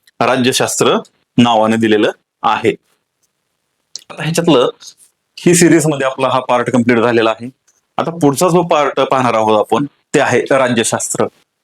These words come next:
बरोबर? राज्यशास्त्र रिलेटेड काही गोष्टी आहेत त्या गोष्टी आपण या पाठामध्ये कव्हर करणार आहोत.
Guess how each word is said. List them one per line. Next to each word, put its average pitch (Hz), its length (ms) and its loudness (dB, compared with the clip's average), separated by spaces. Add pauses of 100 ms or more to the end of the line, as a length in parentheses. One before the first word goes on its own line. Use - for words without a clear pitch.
(100)
बरोबर? 147 320 2 (440)
राज्यशास्त्र 127 720 0
रिलेटेड 127 360 2 (540)
काही 120 180 0
गोष्टी 131 420 2
आहेत 117 320 -2 (420)
त्या 131 80 2
गोष्टी 123 260 0
आपण 202 260 0 (280)
या 123 100 2
पाठामध्ये 120 540 -2 (340)
कव्हर 127 260 2
करणार 113 320 -4 (200)
आहोत. 117 300 0